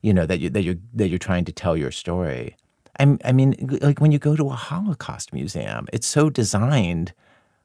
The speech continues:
like, almost by Hollywood, <laughs> you know what I mean? To, like, to work on you. Like, the, it's like it's machined by people who know how to get to you, you know, and your feelings. And, uh,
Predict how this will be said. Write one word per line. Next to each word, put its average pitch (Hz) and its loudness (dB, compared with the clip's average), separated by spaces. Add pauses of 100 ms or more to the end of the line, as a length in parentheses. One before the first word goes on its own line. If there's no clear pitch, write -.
(120)
like, 113 0
almost 123 2
by 104 -2
Hollywood, 113 -4
<laughs> 131 -2
you 175 6
know 190 10
what 165 8
I 196 10
mean? 151 8
To, 156 6
like, 127 6 (380)
to 147 4
work 135 4
on 98 4
you. 71 -8
Like, 113 2
the, 127 4
it's 127 0
like 120 2
it's 123 -2
machined 160 4
by 107 6
people 123 -2
who 127 2
know 113 4
how 117 4
to 104 2
get 113 -4
to - -4
you, - -6 (380)
you 117 4
know, 95 6
and 107 4
your 104 2
feelings. 87 -2 (600)
And, 123 4
uh, 98 4